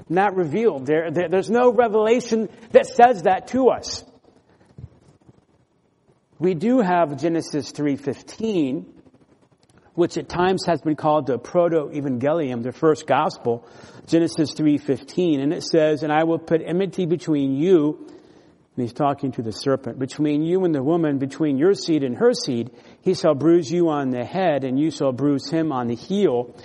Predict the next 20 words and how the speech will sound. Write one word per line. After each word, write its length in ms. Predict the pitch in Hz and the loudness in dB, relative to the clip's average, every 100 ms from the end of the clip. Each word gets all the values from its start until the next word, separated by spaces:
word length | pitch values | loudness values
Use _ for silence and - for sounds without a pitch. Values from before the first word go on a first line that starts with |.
| - - - - - _ - | -20 -20 -20 -20 -20 _ 0
Ultimately, 720 | 160 190 175 165 151 147 147 | 2 4 2 0 -2 -2 0
this 260 | 151 151 | -2 -4
is 80 | 135 | -4
a 80 | 131 | -6
promise 540 | - 170 190 160 143 | -2 0 0 0 -4
that 140 | - 117 | -8 -10
Satan 480 | - 156 170 170 | -2 0 0 -2
will 180 | 147 156 | -2 -2
be 180 | 135 151 | 0 0
defeated. 600 | 127 - 147 170 117 - - _ _ _ _ _ _ _ _ _ _ _ _ _ _ - | -2 -6 -2 -2 -4 -12 -18 _ _ _ _ _ _ _ _ _ _ _ _ _ _ -12
So 160 | - | -4
this 240 | 139 196 214 | 0 2 2
is 100 | 156 | -2
a 80 | |
promise 540 | 160 - 160 147 143 - | -4 -2 -2 -2 -4 -6
that 160 | 139 139 | -8 -4
Abel 400 | 143 143 135 131 - - | -2 0 -4 -6 -16 -4
could 160 | - 180 | 0 2
have 120 | - | 0
trusted. 580 | - 131 120 - 127 | -4 -4 -4 -8 -10